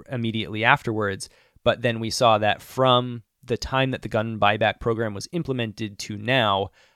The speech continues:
the per one hundred thousand number of homicides,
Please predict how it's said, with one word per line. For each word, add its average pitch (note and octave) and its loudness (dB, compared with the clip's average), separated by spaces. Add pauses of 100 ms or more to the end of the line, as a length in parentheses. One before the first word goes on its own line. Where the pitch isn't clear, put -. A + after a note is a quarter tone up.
the A#2 -2 (100)
per C#3+ 4
one B2 0
hundred B2 0
thousand A#2 2 (160)
number B2+ 2
of G#2+ -6
homicides, G2+ 0